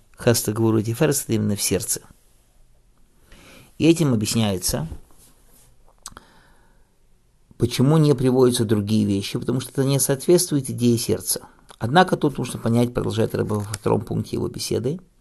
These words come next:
какое соотношение вообще, э, этого изречения о трех преимуществах еврейского народа к посоху "Ваата игдал но коихашем". "А теперь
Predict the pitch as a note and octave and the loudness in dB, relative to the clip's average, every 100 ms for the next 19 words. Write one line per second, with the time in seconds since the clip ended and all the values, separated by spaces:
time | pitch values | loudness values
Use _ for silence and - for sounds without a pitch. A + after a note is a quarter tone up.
0 | _ _ _ - - - - _ - - | _ _ _ -20 -20 -20 -20 _ -4 2
1 | E3 D#3+ - - A#2 - C#3+ C3 A2+ A2 | 2 4 0 2 -2 0 0 2 0 0
2 | - - B2+ - - _ _ _ _ _ | -2 0 0 0 -10 _ _ _ _ _
3 | - G2+ G2 G2 F2+ - G#2+ G#2 G2+ G2 | -8 -4 -2 -2 -4 -6 -4 -2 0 -2
4 | G2+ - G#2 G2+ G2+ A#2+ D3 D3+ _ _ | -2 -4 -2 0 -2 -4 -6 -10 _ _
5 | _ _ _ G#2 - B2 B2 A2 A2 A2+ | _ _ _ -6 2 2 4 2 2 2
6 | A#2 - G2+ - G#2+ G2+ G2+ - G2 G2 | -4 -8 -10 -6 -2 -2 -2 -2 -2 -2
7 | E2+ F#2 C#3+ G3+ _ _ _ _ _ _ | -4 -4 -6 -8 _ _ _ _ _ _
8 | _ - - D#3 D#3+ - C#3+ - C3 - | _ -20 0 6 6 4 -2 0 0 -2
9 | - A2 C3+ C3+ A2+ A2+ A#2+ A#2 A2+ A#2 | -4 2 2 2 0 0 0 0 2 2
10 | A2 - A2 - G2 - G#2+ - G#2 - | 0 0 0 -2 -6 -8 -14 -14 -14 -10
11 | - D3 B2+ | -2 -2 -2